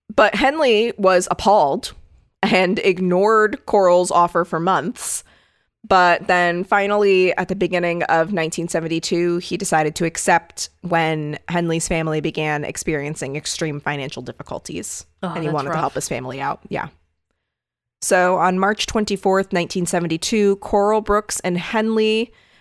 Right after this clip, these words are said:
Speaker 1: met an acquaintance of Henley's, Frank Aguirre,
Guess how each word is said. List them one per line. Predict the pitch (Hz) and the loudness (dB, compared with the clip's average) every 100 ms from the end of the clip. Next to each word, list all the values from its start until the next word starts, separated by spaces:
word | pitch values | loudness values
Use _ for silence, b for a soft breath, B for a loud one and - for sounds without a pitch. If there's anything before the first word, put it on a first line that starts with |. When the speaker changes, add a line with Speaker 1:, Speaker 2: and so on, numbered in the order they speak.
| b | b
Speaker 1:
met | 185 180 | 0 2
an | 180 | 0
acquaintance | 175 - 269 - 233 - | -4 -2 -4 -4 -6 -4
of | 175 | -4
Henley's, | 180 156 151 170 214 - - | -4 -2 -2 -2 -4 -6 -6
Frank | - 214 254 - | -2 -2 -2 -2
Aguirre, | 185 190 202 415 | -2 0 0 -2